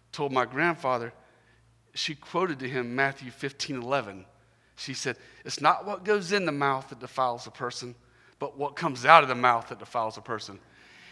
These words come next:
And my grandfather, he stormed off and said, "Well, every time you spit it out, it's coming out." <laughs> But the point is, what, what comes out of our mouth?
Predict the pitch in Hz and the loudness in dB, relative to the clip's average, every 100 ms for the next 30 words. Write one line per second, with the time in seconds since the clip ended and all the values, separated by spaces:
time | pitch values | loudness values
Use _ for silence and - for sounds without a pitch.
0 | - 107 135 190 135 160 185 175 180 170 | -12 -2 4 4 4 4 6 6 4 4
1 | 151 127 131 170 156 - - - 185 170 | 2 -4 -8 -6 -4 -2 -2 2 4 4
2 | 165 175 175 160 127 117 - - - - | 4 4 4 -2 -8 -10 -16 -20 -8 -2
3 | - 135 - - - 98 - 190 175 - | 2 0 -2 -16 -20 -12 -4 -4 -2 -2
4 | 175 165 156 156 - - - 180 170 160 | 0 0 -2 -4 -2 -2 -2 0 4 8
5 | 147 110 127 139 - 170 156 139 127 - | 8 8 -2 -6 2 2 6 8 6 4
6 | - - - - - - - - - - | -8 -10 -12 -20 -20 -20 -18 -18 -18 -16
7 | - - - - - - - - - - | -18 -16 -16 -16 -16 -18 -20 -20 -18 -18
8 | - - 254 233 - 254 320 302 208 190 | -16 2 6 6 4 6 10 10 8 6
9 | 190 190 - - - - - - _ _ | 4 2 -6 -14 -20 -20 -20 -20 _ _
10 | _ _ _ _ _ _ 202 208 262 208 | _ _ _ _ _ _ 4 8 8 8
11 | 185 226 226 226 202 196 180 156 143 139 | 0 2 2 0 4 6 6 4 8 6
12 | 113 107 - | 6 -4 -12